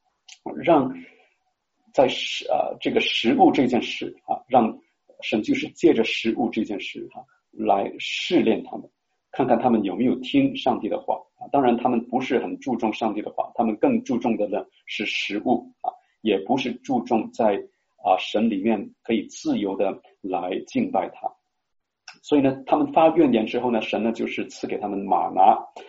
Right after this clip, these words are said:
那所以第一个失败就是他们不相信神的供应，而且呢，他们宁愿回到埃及，这个是他们第一个失败。第二个失败是什么呢？他们呢，这个是在十六章十九到二十节，那里讲呢，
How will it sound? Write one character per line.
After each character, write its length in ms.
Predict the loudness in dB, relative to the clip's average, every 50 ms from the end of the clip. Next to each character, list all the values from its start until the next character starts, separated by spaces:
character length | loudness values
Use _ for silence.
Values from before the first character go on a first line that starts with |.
| -20 -20 -20 -20 _ _ _
那 280 | _ 6 6 6 2 -4
所 180 | -2 0 2 4
以 300 | 4 4 2 -2 -6 -8
第 100 | -8 -6
一 80 | 0 0
个 80 | 0
失 160 | 2 2 4
败 160 | 6 6 6 6
就 120 | 4 -2
是 260 | -4 -2 -4 -4 -4 -10 _ _ _ 0
他 160 | 2 2 2
们 320 | 4 2 0 -4 -6 -8 -12 _ _ _ _ _ _
不 120 | -4 -2 -2
相 260 | 2 2 2 2 4
信 160 | 2 0 -2
神 160 | -2 -2 -4
的 80 | -4 -4
供 240 | -4 -2 -4 -2 -4
应， 140 | -4 -2 0
而 140 | 2 2 2
且 120 | 0 -2 -4
呢， 180 | -4 -4 -4 -4
他 160 | -2 0 0
们 200 | 2 2 0 -2
宁 180 | -2 -2 -2 0
愿 240 | 0 0 -2 -2 -4
回 100 | -4 -2
到 100 | -2 -2
埃 180 | -2 -4 -6
及， 160 | -6 -10 -12
这 120 | -12 -10 -10
个 60 | -8
是 160 | -8 -10 -10
他 140 | -10 -10 -10
们 100 | -10 -8
第 100 | -8 -6
一 100 | -4 -4
个 80 | -4 -4
失 160 | -8 -12 -14
败。 100 | -16 -18 -20 _ _ _ _
第 120 | -4 4
二 140 | 6 6 6
个 80 | 6 4
失 140 | 0 0 4
败 140 | 4 4
是 160 | 4 2 0 -2
什 100 | -2 -2
么 80 | -2
呢？ 100 | -4 -6 -6 _ _ _ _ _ _ _ _
他 160 | 4 6 6 8
们 160 | 8 6 6
呢， 260 | 6 4 4 0 -6 -14 _ _ _ _ _ _ _ _ _ _ _ -20 -18 -6 -2
这 80 | 0
个 60 | 0
是 200 | 0 0 -2 -2 0
在 200 | 4 4 4 4 4
十 280 | 0 -4 -4 -2 0
六 160 | 0 0 0
章 240 | 2 2 2 2 2
十 320 | 0 -2 -4 -4 -4 -4 -4
九 240 | -4 -6 -6 -2
到 160 | 2 2 2 2
二 100 | 2 -2
十 160 | -6 -10 -12 -14
节， 180 | -16 -20 -20 -20 _ _ _ 2
那 100 | 4 4
里 100 | 4 2
讲 220 | 0 -2 -4 -4
呢， 100 | -6